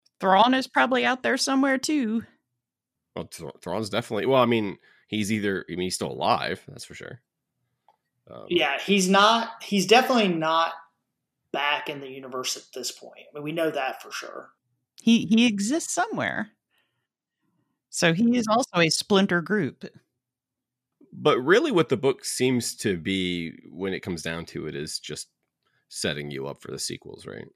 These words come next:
Speaker 2: Like,
Speaker 1: Yeah.
Speaker 2: trying to explain what they can about Jakku and where the First Order came from.
Speaker 3: Right, and kinda what the contingency was. Like, that's what it all comes down to, is what the contingency was with Rax and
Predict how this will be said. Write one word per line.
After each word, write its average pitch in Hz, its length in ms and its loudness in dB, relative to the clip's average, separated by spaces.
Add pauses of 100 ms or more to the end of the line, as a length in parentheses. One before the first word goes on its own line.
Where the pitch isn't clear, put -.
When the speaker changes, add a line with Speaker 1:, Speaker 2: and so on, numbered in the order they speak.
(120)
Speaker 2:
Like, - 140 -4
Speaker 1:
Yeah. 135 80 -2
Speaker 2:
trying 117 400 0
to 110 100 -2
explain 98 480 -2
what 87 220 -6
they 87 100 -4
can 80 340 -6
about 78 300 -8
Jakku 80 640 -8 (420)
and 76 180 -8
where 76 140 -8
the 69 80 -10
First - 280 -16
Order 50 200 -14
came - 220 -16
from. - 180 -20 (640)
Speaker 3:
Right, - 360 0
and 190 160 2
kinda 202 260 6
what 170 240 4
the 165 80 0
contingency 127 760 -10
was. - 460 -14 (180)
Like, 170 240 0
that's 226 240 4
what 170 80 -2
it 143 80 -4
all 127 120 -4
comes 135 280 -10
down 131 260 -8
to, 127 220 -12
is 123 320 -14 (380)
what 156 460 2 (180)
the 151 80 -4
contingency 143 640 -10
was 131 340 -6
with 127 160 -14
Rax 127 600 -8
and 127 220 -20